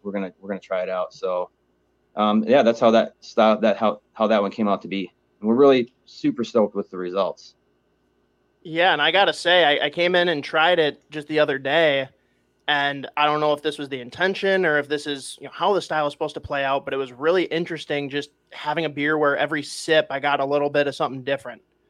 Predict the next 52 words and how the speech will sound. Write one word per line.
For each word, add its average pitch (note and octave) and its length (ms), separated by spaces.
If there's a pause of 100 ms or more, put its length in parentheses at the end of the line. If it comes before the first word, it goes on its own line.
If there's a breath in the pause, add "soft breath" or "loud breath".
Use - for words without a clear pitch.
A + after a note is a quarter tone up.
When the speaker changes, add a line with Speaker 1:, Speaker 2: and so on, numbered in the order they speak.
(320)
Speaker 2:
Like, C3 160
first F3 280
Speaker 1:
Sure, E3 100
Speaker 2:
sip, E3+ 260
Speaker 1:
yeah. - 680
Speaker 2:
you E3 60
kinda E3 220
gauge D#3 360
it D#3+ 80
and D3+ 80
figure D#3 260
what's D3 180
going D3 280
on. B2 360
Second E3 420
sip, E3 320
I'm D#3 100
like, D#3 160
"Okay, D3+ 260
I'm C#3 140
getting D#3 180
a D3+ 60
little D3+ 180
bit D#3 80
of D3 80
banana D3+ 340
here." B2 320 (400)
Next E3+ 360
one, E3 180
you D#3+ 60
taste D#3 280
something D#3 300
else. D3+ 300
And D#3 100
then E3+ 160
you E3+ 120
even D#3+ 200
get D#3+ 180
on D#3 280
and D3 100
mess D3+ 180
around D#3 240
on D3 120
Untappd D#3 580
and C#3+ 160
see E3 140
what D3+ 100
other E3 160
people D3+ 320
put C#3+ 220
on C#3 180
there. C#3+ 280